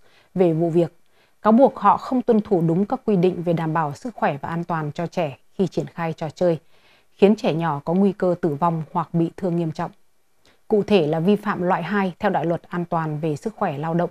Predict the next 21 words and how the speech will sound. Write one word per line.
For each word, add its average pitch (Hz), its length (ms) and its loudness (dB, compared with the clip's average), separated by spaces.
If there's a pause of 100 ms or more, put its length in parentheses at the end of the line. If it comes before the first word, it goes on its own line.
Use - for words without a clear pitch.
năm 175 240 -4
hai 165 140 -8
không 165 220 -6
mười 156 80 -6
hai. 156 240 -8 (1080)
Thảm 220 180 2
kịch 214 200 2
xảy 180 220 -2
ra 202 260 0
ngày 185 200 0
mười 170 160 2
sáu 170 260 -4
tháng 180 180 -2
mười 208 120 2
hai 190 260 -2
năm 185 180 -2
hai 185 180 -4
không 185 260 -4
hai 180 200 -6
mươi 180 120 -2
mốt, 208 240 2